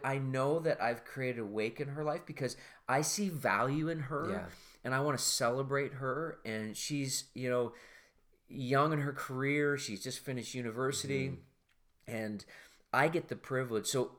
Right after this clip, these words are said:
Speaker 1: I think it's how we actually see the individual.
Speaker 2: Mm-hmm.
Speaker 1: Um, she's got a long way to go to figure some things out, but I still, when I leave that coffee, I wanna make sure that I have spoken a word
Speaker 2: Mm-hmm.
Speaker 1: into her life,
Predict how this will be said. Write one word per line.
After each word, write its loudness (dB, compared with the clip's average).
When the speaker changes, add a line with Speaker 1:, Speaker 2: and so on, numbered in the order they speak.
Speaker 1:
I 0
think -2
it's -6
how 0
we 0
actually -2
see -2
the -4
individual. -4
Speaker 2:
Mm-hmm. -8
Speaker 1:
Um, -4
she's -2
got 4
a 4
long 4
way 4
to -2
go 4
to 2
figure -4
some -4
things -4
out, 2
but 0
I 0
still, 2
when 2
I 4
leave 2
that 2
coffee, 2
I 6
wanna 6
make 0
sure -2
that 2
I 4
have 2
spoken 0
a 2
word 2
Speaker 2:
Mm-hmm. -8
Speaker 1:
into -4
her 0
life, -6